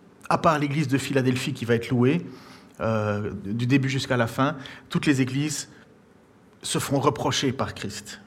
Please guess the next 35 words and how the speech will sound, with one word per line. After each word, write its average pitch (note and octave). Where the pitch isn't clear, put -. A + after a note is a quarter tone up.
euh, G#2+
quelque A2+
chose. G2+
Ils A#2+
louent D3
certaines A#2
choses, D#3+
et C3+
l'église D3+
de C#3
Sardes, C3+
que C3+
j'aurais B2+
dû C3
prê-, B2+
prêcher -
aujourd'hui, B2
<laughs> -
il C#3+
n'y B2+
a C3+
rien B2
de B2
bon. G#2+
Donc C3+
je -
me C3+
suis B2+
dit, C3+
on A#2+
va C#3
attendre D3
la A#2
prochaine E3
prédication. B2+